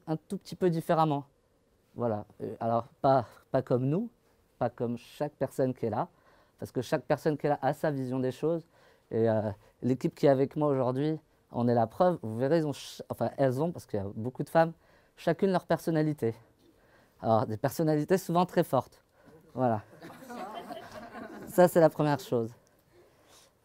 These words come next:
Pour vous parler de la P P T, ça a été créé il y a maintenant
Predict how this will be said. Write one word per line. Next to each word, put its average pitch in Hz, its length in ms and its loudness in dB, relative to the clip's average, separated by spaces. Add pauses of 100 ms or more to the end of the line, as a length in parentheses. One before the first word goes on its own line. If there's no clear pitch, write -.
(240)
Pour 160 100 0
vous 156 80 2
parler 196 240 8
de 190 60 4
la 190 100 10
P 190 140 2
P 185 160 4
T, 190 360 2 (140)
ça - 160 -6
a 139 60 6
été 143 200 0
créé 165 300 4
il 175 60 4
y 147 60 4
a 120 360 4
maintenant 139 840 0